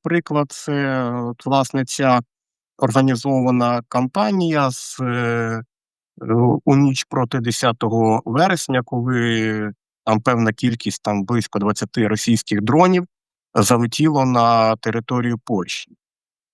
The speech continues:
І, м, розгін цієї інформації, що це не російські дрони, а українські дрони, почався вже об одинадцятій вечора. Тобто буквально, напевно, тоді ще, коли більша частина цих дронів підлітала до Польщі.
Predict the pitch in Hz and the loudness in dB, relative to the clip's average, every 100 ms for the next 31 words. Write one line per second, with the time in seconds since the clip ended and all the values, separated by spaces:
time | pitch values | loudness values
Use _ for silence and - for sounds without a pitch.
0 | _ 113 123 127 127 127 123 123 127 143 | _ 0 2 2 2 0 0 -4 -10 -12
1 | 73 - _ _ _ _ _ _ _ _ | -18 -20 _ _ _ _ _ _ _ _
2 | - _ - 131 139 143 233 202 190 185 | -20 _ -2 2 4 4 4 2 0 0
3 | 180 185 180 175 165 175 156 - 151 170 | 0 0 2 2 0 -2 -2 -2 -4 0
4 | 165 160 156 - 170 - - 139 147 147 | 2 2 -2 -2 -4 -4 -6 -4 0 0
5 | 131 - 131 131 135 135 214 269 - 180 | 0 0 0 0 -2 0 0 -2 -4 -6
6 | 147 127 107 98 - _ _ _ - 117 | -2 0 0 -4 -8 _ _ _ -6 0
7 | 170 208 - 196 147 180 175 165 170 175 | 2 2 0 -4 0 0 0 0 2 2
8 | - - 175 175 143 113 107 - 113 120 | 0 -4 2 2 0 -4 -8 -10 -12 -10
9 | 110 - 160 190 165 156 - _ _ _ | -12 -2 2 4 2 2 -2 _ _ _
10 | - 123 170 175 156 143 139 180 - 147 | -6 0 2 2 2 0 -2 0 0 -2
11 | 156 156 160 139 _ _ _ 131 170 147 | 0 2 2 0 _ _ _ -2 -2 -2
12 | 151 - 156 147 151 131 151 156 143 - | -4 -2 -2 -2 -6 -2 2 2 0 -4
13 | 135 147 143 160 120 104 95 - 95 - | -4 -2 2 2 2 -4 -8 -12 -14 -14
14 | - | -16